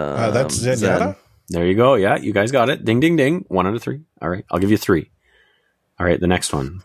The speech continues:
Speaker 3: This is gonna amp things up a little bit here. <laughs> "I will not falter."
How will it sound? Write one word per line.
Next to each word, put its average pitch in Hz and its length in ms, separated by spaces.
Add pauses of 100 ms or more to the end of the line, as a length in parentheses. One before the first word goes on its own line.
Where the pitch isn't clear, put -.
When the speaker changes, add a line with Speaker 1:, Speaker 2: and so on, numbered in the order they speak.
(160)
Speaker 3:
This - 140
is - 80
gonna 87 200
amp 82 240
things 82 200
up 90 140
a 82 40
little 71 180
bit 65 160
here. 90 280 (1160)
<laughs> - 580
"I 92 140
will 107 260
not 110 200
falter." 82 440